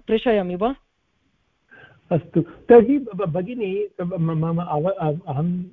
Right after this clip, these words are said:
Speaker 2: अहं शृण्वन् अस्मि, परन्तु मम अवगमनम् एवम् अस्ति। अस्तु, पुनः कृपया अहम् एक-, एकवारं वदामि।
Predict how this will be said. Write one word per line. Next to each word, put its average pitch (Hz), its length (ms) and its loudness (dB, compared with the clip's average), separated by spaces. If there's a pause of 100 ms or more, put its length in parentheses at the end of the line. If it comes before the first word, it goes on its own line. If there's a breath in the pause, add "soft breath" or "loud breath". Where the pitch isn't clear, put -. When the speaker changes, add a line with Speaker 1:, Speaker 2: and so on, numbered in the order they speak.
Speaker 2:
अहं 151 200 -4
शृण्वन् 175 640 2
अस्मि, 175 840 -2 (100)
परन्तु 165 360 4
मम 160 260 6
अवगमनम् 175 840 2
एवम् 160 360 6
अस्ति। 120 480 -10 (180)
अस्तु, 147 360 -2 (760 soft breath)
पुनः 151 380 2
कृपया 143 480 0
अहम् 143 720 -4
एक-, 160 340 0
एकवारं 143 640 2
वदामि। 135 640 -2